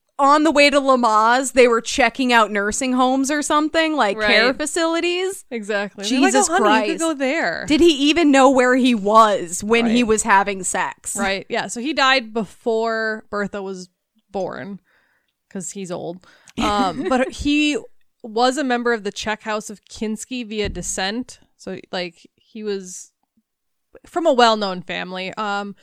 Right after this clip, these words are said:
Speaker 2: her mother be-, did belong to nobility, but it was, like, an unknown lineage, and so she was of significantly lower status than her husband.
Speaker 1: Okay.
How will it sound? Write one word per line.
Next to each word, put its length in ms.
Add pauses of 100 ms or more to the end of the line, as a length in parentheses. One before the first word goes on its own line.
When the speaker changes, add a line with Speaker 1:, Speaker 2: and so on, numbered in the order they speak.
(260)
Speaker 2:
her 160
mother 880 (640)
be-, 200
did 380
belong 440
to 120
nobility, 600
but 300 (260)
it 140
was, 180
like, 140
an 140
unknown 640
lineage, 680
and 420
so 140
she 240
was 300 (300)
of 140
significantly 680
lower 500
status 600
than 140
her 140
husband. 400
Speaker 1:
Okay. 520